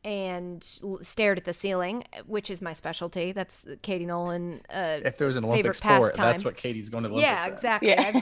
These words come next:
Speaker 1: I,
Speaker 3: <laughs>
Speaker 1: I meddle every time in staring at the ceiling and getting in bed that early because that is early for me. Usually I'm,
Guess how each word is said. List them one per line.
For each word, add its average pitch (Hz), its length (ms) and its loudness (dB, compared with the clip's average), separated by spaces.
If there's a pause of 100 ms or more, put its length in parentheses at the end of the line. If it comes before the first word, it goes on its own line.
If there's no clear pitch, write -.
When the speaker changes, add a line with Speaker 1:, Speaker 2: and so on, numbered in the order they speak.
Speaker 1:
I, 233 280 6 (220)
Speaker 3:
<laughs> 233 240 4
Speaker 1:
I - 40 0
meddle 208 380 4
every 208 340 0
time 175 420 -4
in 180 240 -8
staring 175 420 -4
at 175 80 -10
the 175 60 -20
ceiling 185 380 -6
and 214 140 -6
getting 233 240 2
in 233 80 -2
bed 220 200 2
that 202 180 2
early 214 340 0
because 180 280 -10
that 165 140 -6
is 160 140 -8
early 170 260 -8
for 160 160 -14
me. 170 180 -10
Usually 170 300 -10
I'm, 151 160 -14